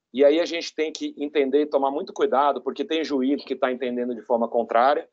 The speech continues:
e tem, ah, secretarias de fazenda que já pediram ao confais, ah, que se coloque as plataformas como serviço de transporte,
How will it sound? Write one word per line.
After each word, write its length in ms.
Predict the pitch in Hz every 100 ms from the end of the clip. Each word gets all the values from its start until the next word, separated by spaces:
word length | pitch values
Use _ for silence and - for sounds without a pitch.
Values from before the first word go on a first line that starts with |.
| _ _ _ _ _ -
e 80 | 131
tem, 480 | 131 165 185 123 117
ah, 260 | 127 131
secretarias 640 | 120 151 147 151 151 147 165
de 80 | 165
fazenda 680 | 165 113 101 139 139 117
que 180 | 113 131
já 160 | 123 165
pediram 440 | 160 117 131 123
ao 120 | 120
confais, 800 | 113 110 - 135 143 101 - - _ _ _ _ _ -
ah, 380 | 127 131 127 127
que 340 | - 151 165
se 340 | 135 170 180 - -
coloque 480 | 175 143 156 156 139
as 140 | -
plataformas 640 | 135 127 120 131 127 120 -
como 420 | 160 185 151 135
serviço 320 | - 120 127
de 80 | 135
transporte, 640 | 131 127 - 127 147 -